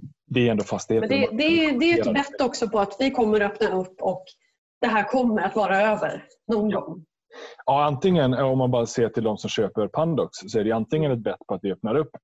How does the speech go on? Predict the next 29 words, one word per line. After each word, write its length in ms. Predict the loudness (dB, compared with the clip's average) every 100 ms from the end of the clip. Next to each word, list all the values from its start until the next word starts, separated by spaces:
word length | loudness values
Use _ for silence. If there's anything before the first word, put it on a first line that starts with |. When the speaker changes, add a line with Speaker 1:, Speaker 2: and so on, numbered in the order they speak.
| -4
Speaker 1:
eller 440 | 0 0 0 -4 -10 _ _ _ _ -6
worst 360 | -2 -2 -4 -2
case, 260 | -2 0 -2
man 100 | -2
behöver 200 | -2 -2
likvidera. 580 | -4 -6 -2 -2 -2
Du 120 | -6 -8
får 160 | -6 -6
ändå 160 | -6
en 80 | -8
rabatt 320 | -8 -8 -10 -12 -14
till 220 | -14 -14 -16
Speaker 2:
Mm. 160 | -18 -18 _ _ _
Speaker 1:
substansvärdet. 600 | -14 -10 -10 -8 -6 -6
Speaker 2:
Just 160 | -6 -10
det. 80 | -16 _ _ _ _
Ja. 220 | -6 -6 -10 _ _ _ _ _ _ _
Speaker 1:
Sen 180 | 0 2
är 140 | 2
det, 360 | 2 2 2 0 -4 -4
det 100 | 0
är 40 |
ju 180 | 2 2
en, 240 | 2 0 -4 -14 _ _ _ -4 0
det 60 | 2
är 40 |
en 60 | 2
liten 240 | 2 0
ovanligt, 640 | 0 0 0 0 0 -2